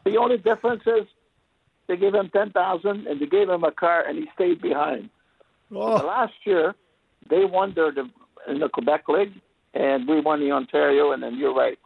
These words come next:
Speaker 1: At the time, when we get to the finals in Quebec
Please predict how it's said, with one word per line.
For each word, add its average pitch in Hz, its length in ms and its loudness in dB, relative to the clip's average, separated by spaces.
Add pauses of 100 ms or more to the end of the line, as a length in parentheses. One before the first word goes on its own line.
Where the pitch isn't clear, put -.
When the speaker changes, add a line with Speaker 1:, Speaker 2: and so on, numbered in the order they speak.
(100)
Speaker 1:
At 214 240 2
the 220 80 0
time, 135 440 -6 (880)
when 143 200 -6
we 180 100 0
get 190 220 -2
to 160 60 2
the 143 180 0
finals 123 480 0 (260)
in 175 120 -6
Quebec - 400 -2